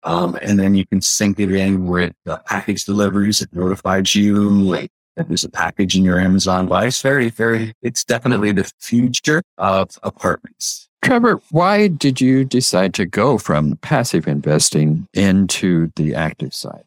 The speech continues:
Speaker 1: Yes, the biggest reason, and it's not so philosophical, I got let go at covid. <laughs> So I mentioned before that I worked for iFly, and it was an amazing career. But with covid, you know, high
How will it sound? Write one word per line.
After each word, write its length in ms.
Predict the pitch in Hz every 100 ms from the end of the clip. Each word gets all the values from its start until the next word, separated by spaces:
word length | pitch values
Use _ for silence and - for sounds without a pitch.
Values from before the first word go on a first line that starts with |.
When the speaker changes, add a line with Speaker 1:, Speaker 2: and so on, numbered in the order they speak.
| -
Speaker 1:
Yes, 360 | 90 107 -
the 180 | 98 107
biggest 400 | 92 113 139 147
reason, 560 | 113 113 113 104 110 127
and 140 | 110
it's 200 | 95 -
not 240 | 107 107 104
so 220 | - 107
philosophical, 960 | - 104 107 - 107 92 104 90 110 127 _ _
I 120 | 95
got 220 | 104 104 101
let 200 | 104 101
go 160 | 98
at 120 | 95 -
covid. 540 | 131 135 127 - - _
<laughs> 340 | 202 - - 190
So 280 | - 123 - - -
I 120 | 113
mentioned 340 | 131 131 131 139
before 400 | 123 - 117 120
that 140 | 117
I 80 | 107
worked 240 | 104 110
for 140 | - 95
iFly, 640 | 98 104 - 104 101 113
and 100 | 117
it 40 | 90
was 160 | 87
an 120 | 95
amazing 560 | 87 92 101 107 101 104
career. 560 | - 104 92 80 117 -
But 140 | - 101
with 300 | 107 117 -
covid, 540 | - 104 101 110 107
you 140 | 107 101
know, 140 | 95
high 280 | 92 101 95